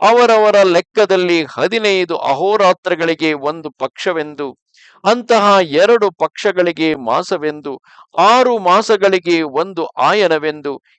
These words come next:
ಎರಡು ಆಯನಗಳಿಗೆ ಒಂದು ಸಂವತ್ಸರವೆಂದು ಕಾಲ ಪ್ರಮಾಣವು ಏರ್ಪಟ್ಟಿರುವುದು. ಆ ದೇವತೆಗಳಿಗೂ ಅವರವರ ಲೆಕ್ಕದಂತೆ ನೂರು ಸಂವತ್ಸರಗಳೇ ಪೂರ್ಣಾಯಸ್ಸೆಂದು ನಿರ್ಣಯಿಸಲ್ಪಟ್ಟಿರುವುದು.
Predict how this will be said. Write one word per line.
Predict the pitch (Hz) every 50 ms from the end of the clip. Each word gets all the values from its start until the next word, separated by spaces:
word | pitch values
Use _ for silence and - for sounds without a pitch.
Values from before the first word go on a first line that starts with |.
| _ _
ಎರಡು | 170 190 214 240 254 262 254 247 220 190
ಆಯನಗಳಿಗೆ | 170 147 165 190 214 214 202 190 190 185 170 180 170 170 - 165 160 156
ಒಂದು | 151 135 147 160 175 160 151 143
ಸಂವತ್ಸರವೆಂದು | - - 139 143 185 208 208 165 _ - 175 165 156 160 156 156 151 147 139 139 -
ಕಾಲ | _ _ _ _ _ 131 156 196 214 196
ಪ್ರಮಾಣವು | 170 _ _ 151 156 151 151 147 143 143 139 131 131 127 123
ಏರ್ಪಟ್ಟಿರುವುದು. | 120 113 120 165 - _ 151 131 123 _ 143 131 131 127 123 120 120 _ _ _ _ _ _ _ _ _ _ _ _ _ _ _
ಆ | 180 190 196 190 185 180 170 147
ದೇವತೆಗಳಿಗೂ | 139 160 196 226 233 220 196 202 196 180 185 180 175 160 160 165 156
ಅವರವರ | - _ - - 190 220 214 214 190 180 175 170 160 160 151
ಲೆಕ್ಕದಂತೆ | 147 135 143 - _ _ 196 190 165 165 160 160 _ - 151 147 143
ನೂರು | 139 135 135 160 196 226 240 233 202 180
ಸಂವತ್ಸರಗಳೇ | 156 - - 147 160 196 214 202 165 - - 175 165 165 151 156 156 147 143
ಪೂರ್ಣಾಯಸ್ಸೆಂದು | 139 - _ 135 147 180 196 196 220 226 240 247 233 214 - - - - 175 170 160 156 151 147 143
ನಿರ್ಣಯಿಸಲ್ಪಟ್ಟಿರುವುದು. | 135 123 120 131 160 180 170 139 131 - 151 135 127 _ 143 131 113 - 139 131 131 123 120 120